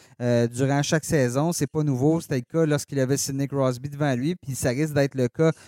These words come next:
euh, en ayant, euh, Brady Tkachuk devant lui. Donc, euh, euh, c'est à lui, c'est à lui de, c'est à Murray de, de, de trouver une manière de sortir de sa torpeur rapidement lorsqu'il connaît des difficultés.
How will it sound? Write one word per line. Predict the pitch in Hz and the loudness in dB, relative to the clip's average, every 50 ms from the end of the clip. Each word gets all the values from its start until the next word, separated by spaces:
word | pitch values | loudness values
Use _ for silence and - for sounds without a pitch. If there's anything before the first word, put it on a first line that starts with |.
| - _ _ _ 117 | -20 _ _ _ -2
euh, | 117 117 117 117 113 117 117 117 117 117 117 | 0 2 2 4 4 4 4 2 2 2 0
en | 117 117 | 0 0
ayant, | 117 120 117 123 131 | -2 -2 0 0 0
euh, | 143 143 143 139 135 131 123 120 117 117 117 113 113 117 117 117 | 0 2 2 0 0 0 0 0 0 0 2 2 2 2 2 0
Brady | 110 104 131 127 131 143 139 | 0 0 0 0 0 0 -2
Tkachuk | - 156 139 - - 165 151 | -2 -4 -4 -2 -2 -2 0
devant | 151 156 147 147 147 135 131 | 2 2 2 2 2 2 2
lui. | 139 175 180 156 | 2 2 2 2
Donc, | 139 147 147 131 - | 2 0 0 0 0
euh, | 151 139 131 127 - - - - _ _ 123 | 4 4 4 4 2 0 -8 -20 _ _ -4
euh, | 127 123 113 | -2 -2 -2
c'est | - - | 0 2
à | 165 147 | 4 4
lui, | 151 156 160 185 196 160 | 6 6 4 4 2 0
c'est | - - | -2 0
à | 160 156 | 0 2
lui | 156 175 202 190 | 4 2 2 4
de, | 175 180 165 156 143 135 123 113 107 - - - _ _ _ _ _ | 6 8 8 8 8 6 2 0 -2 -6 -12 -20 _ _ _ _ _
c'est | _ - - 160 | _ -10 -6 -4
à | 151 | 2
Murray | 170 170 170 170 165 180 196 196 | 6 8 8 10 10 8 8 6
de, | 190 175 170 156 | 6 6 4 4
de, | 139 147 143 | 4 2 2
de | 131 143 139 139 127 117 - | 2 4 2 2 0 -2 -6
trouver | - 160 160 175 | -4 -2 0 0
une | 175 | 0
manière | 170 160 151 156 175 180 170 | 2 0 2 4 4 4 4
de | 160 | 4
sortir | 147 - - 151 143 - - 180 | 4 4 0 -2 -2 -2 -4 -4
de | 160 156 | -4 -4
sa | - - 139 | -2 -2 -2
torpeur | - - 143 135 - - 160 170 170 147 | 0 0 -2 -2 0 2 2 2 4 4
rapidement | 151 139 - - 143 147 165 175 165 | 2 0 0 -4 -4 -2 0 0 2
lorsqu'il | 156 143 - - 139 135 | 0 -2 -2 -6 -12 -8
connaît | - 139 135 143 143 | -6 -4 -2 -2 -2
des | 139 139 | -4 -4
difficultés. | 127 120 120 117 - - 127 120 117 - 131 135 170 | -6 -6 -10 -12 -12 -12 -12 -12 -10 -6 -2 -2 -2